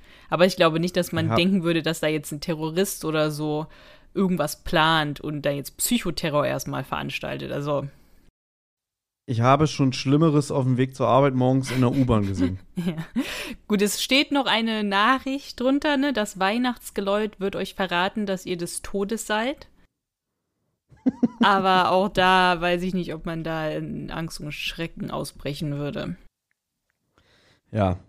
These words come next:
Speaker 2: bevor ich in Angst und Schrecken ausbreche, äh, möchte ich das heute, äh, für heute beenden.
Speaker 1: Nee, nee, wir sind noch
Speaker 2: Und
Speaker 1: nie-, wir sind noch nicht durch, Thomas.
Speaker 2: Ach, verdammt, was passiert denn noch?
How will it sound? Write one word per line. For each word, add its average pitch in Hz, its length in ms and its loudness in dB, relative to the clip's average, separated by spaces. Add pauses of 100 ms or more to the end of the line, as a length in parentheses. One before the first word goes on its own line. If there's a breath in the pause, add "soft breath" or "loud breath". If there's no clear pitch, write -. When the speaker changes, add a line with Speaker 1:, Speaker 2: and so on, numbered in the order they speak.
Speaker 2:
bevor 131 300 -2
ich 180 140 -2
in 170 100 0
Angst 120 240 0
und 110 100 -4
Schrecken 113 380 -8
ausbreche, 117 1120 0
äh, 113 40 -2
möchte 120 360 -2
ich - 260 -12 (120)
das 117 240 0
heute, 120 400 4 (440 loud breath)
äh, 107 420 4
für 107 200 -2
heute 110 180 4
beenden. 101 440 2
Speaker 1:
Nee, 214 120 6
nee, 214 280 6
wir 165 120 -4
sind 208 160 -4
noch 226 80 2
Speaker 2:
Und 214 60 2
Speaker 1:
nie-, 196 140 0
wir 202 80 0
sind 220 120 2
noch 202 80 0
nicht 185 220 -4
durch, 190 380 -4
Thomas. 156 380 -10 (500 soft breath)
Speaker 2:
Ach, 107 160 -4
verdammt, 98 360 0 (120)
was 101 140 2
passiert 208 300 4
denn 214 100 2
noch? 226 100 4